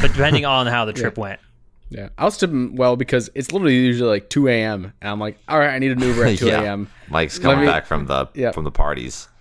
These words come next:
Speaker 2: Actually, most of the time I just Ubers because I've, I've gotten a flight back from somewhere.
Speaker 3: Oh.
Speaker 2: You know, the pa-, the past, especially these past two times, it's, like, two A M, I arrive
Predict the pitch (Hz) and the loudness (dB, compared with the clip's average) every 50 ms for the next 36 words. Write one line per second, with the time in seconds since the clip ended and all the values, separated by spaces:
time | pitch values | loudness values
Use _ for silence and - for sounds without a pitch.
0 | _ _ _ _ _ _ _ _ _ _ _ _ _ _ _ _ _ _ _ _ | _ _ _ _ _ _ _ _ _ _ _ _ _ _ _ _ _ _ _ _
1 | _ - - 135 - - 131 123 120 127 135 - 131 123 123 113 107 107 107 101 | _ -6 -6 -4 0 0 0 2 2 0 0 -2 -2 -2 -2 -2 -2 -2 -4 -4
2 | 98 - - 107 110 101 110 107 - - - 107 104 98 98 - - - - - | -6 -8 -6 -6 -6 -4 -4 -6 -6 -8 -8 -6 -4 -4 -4 -6 -12 -16 -16 -14
3 | - 104 107 110 92 98 98 - - 110 101 92 104 - 85 85 95 - - - | -10 -6 -6 -6 -6 -6 -10 -10 -8 -8 -8 -8 -8 -10 -8 -10 -10 -10 -14 -16
4 | 98 95 95 87 - 92 95 95 95 92 90 85 - - - - - - - - | -12 -12 -12 -10 -10 -8 -4 -2 0 0 0 0 4 4 4 4 4 2 0 -10
5 | 147 101 98 98 98 101 101 101 - 117 101 - 113 - 139 131 127 - - - | -12 -10 -8 -8 -8 -8 -10 -8 -8 -8 -8 -6 0 0 2 2 0 -2 -6 -4
6 | - 165 160 170 156 131 117 - 139 120 - - 120 - 120 117 120 131 143 - | -2 -2 0 2 0 0 0 2 0 0 0 -2 -6 -4 -2 -2 -2 -2 -4 -6
7 | - - - - - - - 120 - 131 120 113 - - 131 123 123 123 120 117 | -8 -16 -20 -20 -16 -10 -6 -2 0 0 -2 0 0 2 2 4 4 2 2 0
8 | 117 113 110 107 107 107 107 107 107 101 - - | 0 0 0 0 0 0 0 0 -2 -4 -8 -16